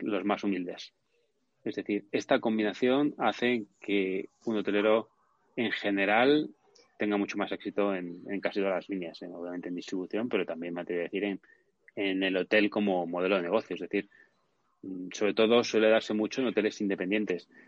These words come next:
mm, y en propietarios. Lógicamente, en cadenas hay gente muy talentosa,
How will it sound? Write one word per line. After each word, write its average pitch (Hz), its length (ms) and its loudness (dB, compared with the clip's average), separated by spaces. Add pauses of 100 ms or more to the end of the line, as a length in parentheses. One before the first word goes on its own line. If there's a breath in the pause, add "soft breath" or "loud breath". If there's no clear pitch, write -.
(380 soft breath)
mm, 92 300 -8 (180)
y 107 160 0
en 95 120 -2
propietarios. 95 720 0 (140)
Lógicamente, 107 1000 2 (1080)
en 110 140 0
cadenas 98 480 2
hay 98 120 2
gente 101 280 -2
muy 98 340 2
talentosa, 107 680 0